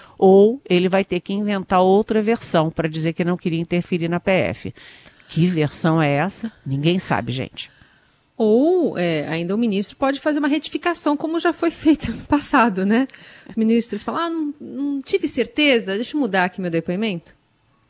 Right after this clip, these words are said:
Speaker 1: Eu acho que ele não faria isso. Ele é um general de exército, isso acabaria, destruiria a imagem, é, pública e até familiar dele.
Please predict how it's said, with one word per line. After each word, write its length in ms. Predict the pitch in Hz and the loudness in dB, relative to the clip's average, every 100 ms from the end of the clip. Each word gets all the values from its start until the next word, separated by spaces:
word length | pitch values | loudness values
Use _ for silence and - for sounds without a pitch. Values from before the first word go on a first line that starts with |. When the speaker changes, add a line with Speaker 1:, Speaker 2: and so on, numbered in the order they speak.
| _ _ | _ _
Speaker 1:
Eu 160 | - 160 | -4 0
acho 340 | 170 - 214 185 | 0 0 -4 -4
que 120 | - | -4
ele 380 | 190 185 170 170 | 0 0 2 2
não 140 | 180 | 0
faria 340 | 180 190 190 196 | 0 0 0 0
isso. 300 | 156 139 156 | 0 -2 -2
Ele 100 | 147 | 0
é 60 | |
um 80 | 143 | -2
general 560 | 139 165 180 160 147 147 | -2 -2 0 0 2 0
de 100 | 143 | -2
exército, 840 | 135 139 139 175 - 214 - 214 - - _ - | -4 -2 -2 -2 -6 -8 -6 -8 -10 -20 _ -6
isso 320 | 151 - 143 | -4 -2 -4
acabaria, 1000 | 139 _ 208 185 185 165 156 175 180 180 - - _ - | -4 _ 0 0 0 -2 -4 -4 -4 -4 -12 -20 _ -14
destruiria 1080 | 135 180 214 - - 196 180 151 156 170 185 | 2 4 4 0 -4 -4 -2 -4 -2 0 0
a 80 | |
imagem, 680 | 185 175 147 147 156 160 165 - _ _ _ | 0 0 0 -2 -2 -4 -6 -10 _ _ _
é, 680 | 143 143 143 139 139 135 143 - _ - | -2 0 0 -2 -2 -4 -6 -10 _ 2
pública 580 | 190 214 233 240 240 | 2 2 -2 -2 0
e 120 | 233 196 | 2 0
até 240 | 180 190 | 2 0
familiar 680 | - 240 285 294 208 139 147 | 2 0 2 2 2 2 -2
dele. 380 | 139 101 110 | -6 -8 -10